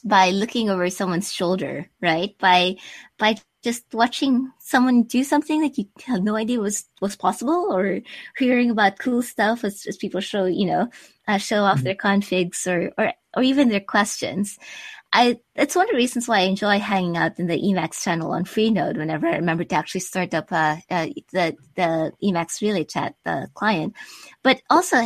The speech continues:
Speaker 1: you know, having it in video, having it with screen sharing, that's a lot of fun. So the, the Emacs Hangout was really just me being too lazy to start, uh, in, well, too lazy and too introverted to start an in-person hangout,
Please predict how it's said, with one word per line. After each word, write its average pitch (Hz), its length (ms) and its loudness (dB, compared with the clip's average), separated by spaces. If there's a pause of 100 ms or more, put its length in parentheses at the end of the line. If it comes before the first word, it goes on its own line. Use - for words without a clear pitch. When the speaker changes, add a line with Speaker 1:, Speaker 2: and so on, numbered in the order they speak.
(120)
Speaker 1:
you 285 80 2
know, 240 100 4
having 285 360 0
it - 100 -4
in 208 100 2
video, 180 340 0
having 226 320 0
it 285 100 -6
with 220 100 -2
screen 220 320 0
sharing, 143 560 -2 (400)
that's 440 200 -2
a 381 60 0
lot 226 180 2
of 208 80 -6
fun. 226 500 -2 (420)
So 262 340 6
the, 247 380 2
the 285 200 0
Emacs 311 260 2
Hangout 202 400 2
was 233 160 -4
really 262 260 2
just 202 300 -4
me 247 160 4
being 240 240 6
too 233 200 0
lazy 202 480 2
to 202 120 -12
start, 185 380 2
uh, 170 240 6 (180)
in, 208 320 0
well, 214 300 2
too 311 160 4
lazy 277 260 4
and 220 100 2
too 247 140 0
introverted 196 540 0
to 170 60 -6
start 180 260 2
an 175 100 -2
in-person 190 540 -2
hangout, 165 440 -2